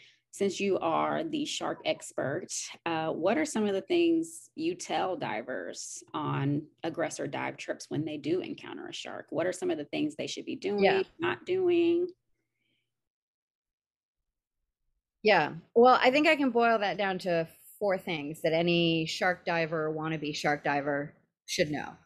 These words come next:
Speaker 2: The first one is relax.
Speaker 1: <laughs>
Speaker 2: Relax. It's, it's fine to be filled with adrenaline and awe and a little nervous, but there's no need for fear. And that's because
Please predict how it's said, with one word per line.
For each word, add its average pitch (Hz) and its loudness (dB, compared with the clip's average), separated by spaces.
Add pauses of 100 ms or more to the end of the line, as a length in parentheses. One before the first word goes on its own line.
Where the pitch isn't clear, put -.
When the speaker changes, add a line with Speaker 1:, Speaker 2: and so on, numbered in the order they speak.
(420)
Speaker 2:
The 208 0
first 269 6
one 226 6
is 190 2
relax. 165 0 (240)
Speaker 1:
<laughs> 147 -10
Speaker 2:
Relax. 147 0 (260)
It's, 226 4
it's 247 8
fine 285 6
to 269 6
be 262 4
filled 254 6
with 226 6
adrenaline 220 0
and 185 -2 (540)
awe 214 8
and 180 2
a 208 -2
little 220 4
nervous, 196 -2
but 190 0 (140)
there's 202 2
no 226 4 (100)
need 190 -2
for 175 -4
fear. - 0
And 185 2
that's 196 2
because 175 2